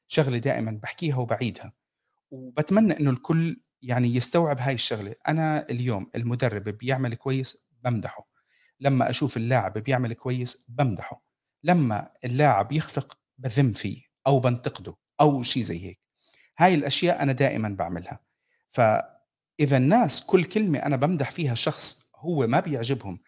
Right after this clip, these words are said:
بده يمسكها علي، هذا الشيء ما بيمشي. أنا اللي بسويه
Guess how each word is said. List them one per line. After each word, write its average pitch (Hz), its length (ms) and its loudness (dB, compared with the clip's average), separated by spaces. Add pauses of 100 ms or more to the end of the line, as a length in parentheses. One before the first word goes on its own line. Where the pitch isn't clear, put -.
(300)
بده 127 260 -2
يمسكها 120 460 0
علي، 156 220 2
هذا 208 140 0
الشيء 226 240 -2
ما 226 100 0
بيمشي. 156 520 -6 (140)
أنا 208 140 4
اللي 170 140 0
بسويه 135 500 0